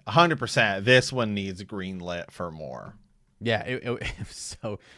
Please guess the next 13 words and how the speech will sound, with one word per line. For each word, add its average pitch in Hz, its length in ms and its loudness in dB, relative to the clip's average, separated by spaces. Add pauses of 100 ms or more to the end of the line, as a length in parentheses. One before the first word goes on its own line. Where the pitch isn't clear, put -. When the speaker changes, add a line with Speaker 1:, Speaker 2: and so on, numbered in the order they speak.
(120)
Speaker 2:
it - 60 -2
was 123 120 0
so 131 140 4
good. 120 160 2
There's 104 160 -2
twin, 120 400 0
there's 110 160 -2
twin 95 360 -4
moons, 123 440 -2
twin 90 320 -8
suns. 113 720 -6 (480)
Uh, 92 580 0 (100)
just, - 380 -8